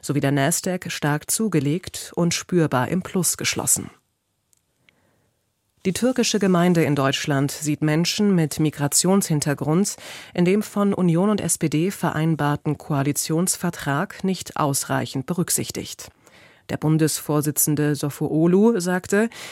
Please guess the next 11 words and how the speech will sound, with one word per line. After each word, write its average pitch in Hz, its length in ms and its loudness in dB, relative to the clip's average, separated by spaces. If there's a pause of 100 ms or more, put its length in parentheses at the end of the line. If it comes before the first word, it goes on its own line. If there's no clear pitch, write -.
(220)
im 190 100 2
Vertrag 202 540 -4
stehe 196 300 0
zwar, 180 380 2
dass 135 220 -2
Deutschland 151 720 0
ein 147 180 0
einwanderungsfreundliches 156 1500 0
Land 156 280 0
bleiben 147 340 2
wolle, 160 320 2